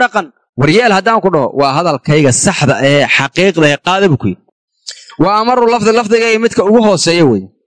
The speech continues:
Hadda wuxuu ka wadaa midka ugu hooseeya ee ugu liitana Nutqii hadalkayga iyo ku dhawaaqideeda weya. Bil lacalla aan ku dhaho. Lacalla waxaa laga yaabaa, yacni, saasaa laga yaabaa. Waxa haddaad samaysid, waxaa laga yaabaa inaad guulaysatid. Iyo waxa haddaad samaysid, waad guulaysan. Intaa weya macnaheedu.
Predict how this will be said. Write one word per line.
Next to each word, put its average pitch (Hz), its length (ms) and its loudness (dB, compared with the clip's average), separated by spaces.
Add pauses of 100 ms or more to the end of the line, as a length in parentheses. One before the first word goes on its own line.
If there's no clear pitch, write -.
(160)
Hadda 190 160 -4
wuxuu 175 200 -2
ka 220 100 -4
wadaa 160 280 0
midka 190 200 -2
ugu 190 200 0
hooseeya 139 460 0 (380)
ee 147 100 0
ugu 185 180 2
liitana 202 440 0 (500)
Nutqii 202 520 -2
hadalkayga 202 500 0
iyo 202 120 2
ku 190 100 0
dhawaaqideeda 196 520 0
weya. 190 280 0 (140)
Bil 151 180 0
lacalla 170 340 0
aan 170 120 -2
ku 127 100 -4
dhaho. 110 140 -2 (220)
Lacalla 185 340 0
waxaa 165 220 -2
laga 170 180 0
yaabaa, 156 400 0 (260)
yacni, 165 300 0
saasaa 208 300 0
laga 202 160 0
yaabaa. 180 260 2 (220)
Waxa 185 220 0
haddaad 196 240 0
samaysid, 170 320 -2
waxaa 147 160 0
laga 185 120 -2
yaabaa 180 220 0
inaad 160 180 0
guulaysatid. 135 540 0
Iyo 202 160 0
waxa 233 280 -2
haddaad 247 300 0
samaysid, 202 240 2
waad 175 120 -2
guulaysan. 180 340 0
Intaa 180 160 -2
weya 147 140 0
macnaheedu. 117 380 -4